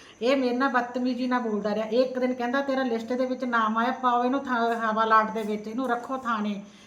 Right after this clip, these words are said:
ਰਾਤ ਇਹਨੂੰ ਪਤਾ ਲੱਗੇ।" ਫਿਰ ਉਸ ਤੋਂ ਬਾਅਦ ਮੇਰੀ ਪੰਚਾਇਤ ਕਹਿੰਦੀ ਕਿ ਨਹੀਂ, ਇਹ ਲੇਡੀਜ਼ ਕੁਛ ਨਹੀਂ ਇੱਦਾਂ ਦੀ ਕਰਦੀ। ਫਿਰ ਮੈਂ ਘਰ ਆ ਗਈ। ਫਿਰ ਉਸ ਤੋਂ ਬਾਅਦ ਇਹ ਮੈਨੂੰ ਧਮਕਾਉਣ ਲੱਗ ਪਿਆ, ਬਹੁਤ ਪਰੇਸ਼ਾਨੀ ਨੇ ਮੈਨੂੰ ਕੀਤਾ।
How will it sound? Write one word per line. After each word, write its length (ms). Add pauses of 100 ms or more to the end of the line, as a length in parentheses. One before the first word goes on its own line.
(160)
ਰਾਤ 280
ਇਹਨੂੰ 140
ਪਤਾ 300
ਲੱਗੇ।" 420 (800)
ਫਿਰ 180
ਉਸ 80
ਤੋਂ 120
ਬਾਅਦ 160
ਮੇਰੀ 200
ਪੰਚਾਇਤ 500 (300)
ਕਹਿੰਦੀ 240
ਕਿ 120
ਨਹੀਂ, 260
ਇਹ 160
ਲੇਡੀਜ਼ 280
ਕੁਛ 220
ਨਹੀਂ 160
ਇੱਦਾਂ 220
ਦੀ 80
ਕਰਦੀ। 320
ਫਿਰ 260
ਮੈਂ 140
ਘਰ 280
ਆ 240
ਗਈ। 80 (480)
ਫਿਰ 200
ਉਸ 100
ਤੋਂ 160
ਬਾਅਦ 280
ਇਹ 80
ਮੈਨੂੰ 220
ਧਮਕਾਉਣ 540
ਲੱਗ 120 (100)
ਪਿਆ, 280 (800)
ਬਹੁਤ 260
ਪਰੇਸ਼ਾਨੀ 600
ਨੇ 80
ਮੈਨੂੰ 260
ਕੀਤਾ। 360